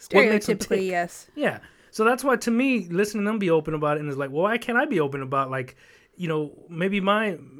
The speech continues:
Speaker 1: maybe I feel like this, this, that, whatever. 'Cause it's, it's, it's a, it's a universal thought, and that's what happens when, when guys, generally when the, when the males come out and then they start sort of, like, compensating for that, you know?
Speaker 2: Mm-hmm.
Speaker 1: When it's so obvious, when it's kinda like, dude, just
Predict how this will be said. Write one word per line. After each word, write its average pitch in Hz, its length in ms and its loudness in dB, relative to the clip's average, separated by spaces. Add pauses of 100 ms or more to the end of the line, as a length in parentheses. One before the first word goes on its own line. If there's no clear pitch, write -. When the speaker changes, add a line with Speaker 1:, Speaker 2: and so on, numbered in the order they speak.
(140)
Speaker 1:
maybe 156 380 -2
I 175 100 0
feel 165 220 0
like 139 260 -2
this, 131 220 -4
this, 139 220 -8
that, 135 280 -8
whatever. 127 320 -8
'Cause 165 180 -2
it's, - 280 -6 (240)
it's, - 160 -10
it's - 260 -10
a, 208 200 4
it's 175 200 -8
a 208 60 -4
universal 208 420 -4
thought, 214 220 0
and 170 100 0
that's 196 160 2
what 196 80 2
happens 190 240 0
when, 160 180 -6
when 143 200 -6 (100)
guys, 165 560 2 (640)
generally 156 320 0
when 135 140 -6
the, 131 60 -6
when 135 260 -10
the 127 60 -8
males 147 340 0
come 147 180 -8
out 143 200 -2
and 139 120 -8
then 135 80 -6
they 135 80 -6
start 131 300 -6
sort 151 180 -4
of, 131 100 -6
like, 120 320 -10 (240)
compensating 139 560 -6
for 113 140 -18
that, 107 220 -16
you 117 100 -16
know? 233 60 -8
Speaker 2:
Mm-hmm. 196 280 -2 (100)
Speaker 1:
When 202 100 0
it's 208 100 -2
so 233 180 2
obvious, 214 360 -2
when 165 80 -6
it's 147 100 -6
kinda 180 240 -6
like, 135 200 -4 (340)
dude, 226 160 -6
just 214 180 -10